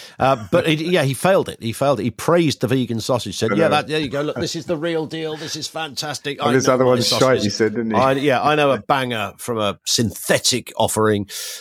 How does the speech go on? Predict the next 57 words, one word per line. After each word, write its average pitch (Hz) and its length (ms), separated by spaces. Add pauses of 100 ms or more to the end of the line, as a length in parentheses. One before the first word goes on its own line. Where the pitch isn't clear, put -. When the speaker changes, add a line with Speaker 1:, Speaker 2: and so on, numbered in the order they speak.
(160)
Speaker 1:
and 98 160
he 98 60
got 92 200
it 82 80
horribly 78 380
wrong. 71 240 (160)
'Cause 71 140
he 82 140
was, 76 360 (100)
uh, 73 160 (100)
praising 104 600 (120)
and 87 120
enjoying 85 460
a 78 40
vegan 78 420
sausage. - 340 (320)
Speaker 2:
As 107 140
your 113 80
old 110 140
nan 113 280
might 110 220
say, 127 260
that 110 220
man 104 240
doesn't 101 240
know 95 100
his 95 140
arse 107 240
from 104 180
his 98 140
elbows. 92 360
Speaker 1:
<laughs> - 220 (1200)
Well, 220 140
I 247 40
think 262 200
I've 196 80
told 277 280
you 247 60
this 175 140
story, 107 240
but 110 100
years 160 240
ago, 113 460
me 135 200
and 120 200 (140)
my 104 120
girlfriend 104 420
at - 60
the - 60
time, 90 500
uh, 87 100
did 110 220
a 104 80
New 101 140
Year's 98 300
Eve 92 180
party. 98 500